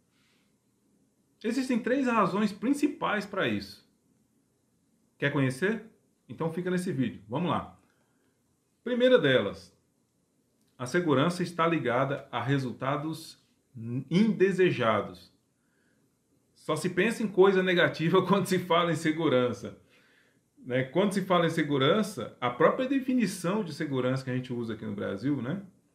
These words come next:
Segurança do trabalho, ausência de acidentes. Então, você imediatamente liga a segurança do trabalho a uma coisa ruim,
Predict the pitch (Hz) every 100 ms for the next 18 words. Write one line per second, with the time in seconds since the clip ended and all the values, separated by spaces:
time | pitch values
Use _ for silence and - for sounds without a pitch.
0 | _ _ _ _ 110 117 143 170 170 156
1 | 180 175 190 220 220 220 220 208 _ 117
2 | 127 117 123 185 202 190 185 170 165 165
3 | 143 147 135 113 - _ _ _ _ _
4 | _ _ _ _ _ _ _ _ _ _
5 | _ _ - 139 208 214 160 196 190 214
6 | 240 240 220 214 180 190 - 202 240 247
7 | 220 208 185 180 - 165 127 123 165 208
8 | 247 262 214 160 180 240 247 202 185 -
9 | 160 185 233 262 - _ _ 214 247 202
10 | 196